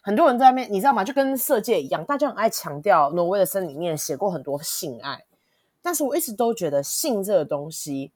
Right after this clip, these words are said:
所以我特别喜欢，诶，这个不知道讲，讲出来会不会吓到人，但是我在大学的时候特别喜欢看日本的小说，因为他们都会描写很多性爱，因为我觉得性爱是一种最直接的方式去表达情感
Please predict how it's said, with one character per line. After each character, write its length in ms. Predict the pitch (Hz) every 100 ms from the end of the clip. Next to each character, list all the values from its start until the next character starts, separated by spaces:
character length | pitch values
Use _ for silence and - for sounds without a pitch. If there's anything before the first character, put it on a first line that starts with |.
| _ _
所 160 | - 320
以 20 |
我 120 | 208
特 200 | - 285
别 180 | 196 175
喜 220 | 170 135
欢， 420 | 131 156 151 147 - _ _ _ _ _
诶， 100 | 147
这 100 | 220
个 80 | 330
不 60 | 233
知 80 | 294
道 80 |
讲， 220 | 269 147 147
讲 180 | 147
出 120 | 131 240
来 80 |
会 60 | 185
不 40 | 214
会 80 |
吓 240 | 190 208 165
到 160 | 175
人， 160 | 139 -
但 140 | 240 285
是 160 | 320
我 160 | 226 175
在 240 | 277 185 -
大 200 | - 220
学 200 | 190 151
的 80 | 143
时 80 | 190
候 80 | 185
特 320 | - - 294
别 200 | - 156
喜 160 | - 147
欢 160 | 151
看 240 | - 214 190
日 140 | 233
本 240 | 160 131
的 60 | 131
小 280 | - - 143
说， 240 | - 143
因 40 | 233
为 60 |
他 100 | 277
们 80 | 240
都 80 | 226
会 60 | 226
描 200 | 170 151
写 120 | 165
很 100 | 139
多 160 | 147
性 340 | 147 - 131 135
爱， 140 | - _ _ _ _ -
因 80 | 392
为 60 |
我 140 | 330 170
觉 120 | 190
得 60 |
性 300 | 196 - 226
爱 180 | 220 214
是 140 | 196 240
一 60 |
种 160 | 196 143
最 160 | 220
直 320 | 190 - 156 156
接 160 | 196
的 120 | 185
方 280 | - 165 180
式 140 | 185 180
去 120 | 214
表 360 | - 151 139
达 280 | 135 127 123
情 460 | - - 135 139 151
感 220 | 139